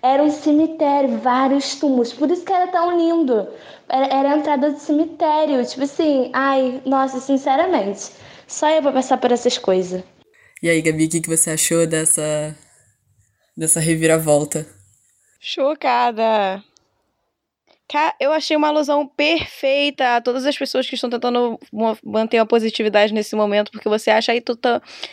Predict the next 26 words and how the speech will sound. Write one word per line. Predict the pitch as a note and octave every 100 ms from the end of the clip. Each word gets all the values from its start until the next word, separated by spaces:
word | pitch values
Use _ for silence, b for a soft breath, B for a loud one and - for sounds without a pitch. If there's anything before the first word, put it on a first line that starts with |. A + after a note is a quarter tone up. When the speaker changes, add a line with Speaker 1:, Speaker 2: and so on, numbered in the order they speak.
| B
Speaker 3:
que | -
momento | B3+ B3 B3 B3+
lindo, | A#3 A#3 A#3+
tô | A#3
tão | A3+ A#3 A#3+
grato | A3 A3 G#3+
que | -
eu |
posso | G#3 A3 A3 A3+ G#3 G3+ B B B
ter | -
autoconhecimento | A3+ A3+ - A#3 A#3 A#3+ A3+ A3 A3 A3 A3
e | G#3+ G#3
posso | G#3 A3 G#3+ A#3
relaxar | A3+ G3 G3+ - A3+ A3+
e |
não | A3
sei | A3+ A#3
o |
que | A#3+
lá", | A#3
e |
você | A#3 -
olha | A#3 A#3
pro | A#3
lado, | A#3+ A#3+ A3+
túmulos. | A3 E4 D#4+ C#4+ B3 C#4 - -